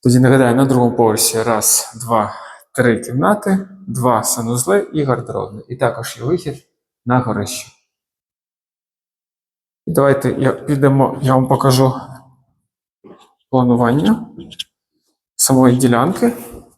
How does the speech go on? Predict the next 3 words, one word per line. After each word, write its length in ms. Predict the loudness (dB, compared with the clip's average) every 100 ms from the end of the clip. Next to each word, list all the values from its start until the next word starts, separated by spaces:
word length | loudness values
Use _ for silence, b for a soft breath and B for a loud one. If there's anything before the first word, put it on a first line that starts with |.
| _
і 440 | 0 2 0 -6 -20 _ _ _ _ _ _ _ _ _ _ _ _ _ _ _ _ _
фасад 640 | -2 2 0 -2 -8 -12 -4
будинка. 520 | -2 -2 -4 -6